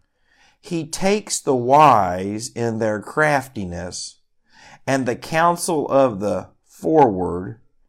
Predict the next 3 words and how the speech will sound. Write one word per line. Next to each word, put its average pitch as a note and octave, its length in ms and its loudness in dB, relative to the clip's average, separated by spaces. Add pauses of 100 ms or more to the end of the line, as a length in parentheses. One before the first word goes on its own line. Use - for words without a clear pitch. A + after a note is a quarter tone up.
(420)
is B2 240 0
carried A2 840 -2 (160)
headlong. F#2+ 760 -6